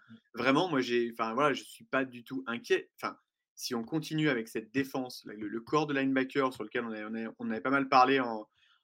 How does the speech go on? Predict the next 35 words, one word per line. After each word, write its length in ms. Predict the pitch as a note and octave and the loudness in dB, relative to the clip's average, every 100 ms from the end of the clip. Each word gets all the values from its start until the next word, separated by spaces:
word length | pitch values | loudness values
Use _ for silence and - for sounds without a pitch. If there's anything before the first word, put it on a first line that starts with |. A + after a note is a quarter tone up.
| _ | _
en 120 | A#2+ | -8
pré-saison, 540 | - C#3+ C3 C3+ C#3+ C#3 | 0 2 2 0 2 0
en 40 | |
disant 280 | B2+ A#2 C3+ | 0 0 0
qu'on 140 | C3 | 2
était 260 | A2+ A2+ A#2 | -2 -2 -4
hyper, 400 | C#3+ C3+ D3 C#3+ | -6 2 6 6
euh, 180 | B2+ A#2 | 4 2
impatient 420 | B2 C3 B2+ C#3 | 0 0 -2 -2
de 80 | C3 | 0
le 80 | B2+ | 0
voir 380 | B2+ C3 B2+ _ _ _ _ _ | 4 4 4 _ _ _ _ _
et 140 | - A2+ | -10 -10
qui, 220 | - A#2+ | -10 -10
pour 160 | A2+ B2+ | -2 -2
l'instant, 320 | A#2+ - C3 | -2 -2 -2
est 160 | A2+ - | -2 -4
aussi 440 | D3+ D3 - D3+ - | -4 -4 -8 -12 0
énorme 440 | C3+ C#3 C#3 C#3 | 2 4 2 0
qu'attendu. 540 | B2+ A2+ B2 C3 G3 _ _ _ _ _ | -4 -4 -4 -4 -6 _ _ _ _ _
On 140 | B2 B2 | -6 2
a 180 | B2 A#2+ | 2 2
Charles 280 | - E3+ | 4 6
Omninou 400 | F3 E3 D#3+ D#3 | 4 2 0 0
qui 160 | D#3+ - | -2 0
revient 320 | B2 B2+ C3+ | 0 2 2
là, 80 | C3+ | 0
de 40 | A2+ | -2
ses 100 | A#2+ | -10
six 160 | - | -4
matchs 180 | C3 B2+ | -2 -2
de 60 | A#2+ | -4
suspension 600 | C3 C3 B2+ - C3+ C3+ | -12 -8 -10 -2 -2 -2
sur, 320 | - A#2+ A2 | -4 -4 -4
euh, 400 | G#2+ G#2+ G#2+ | -4 -6 -6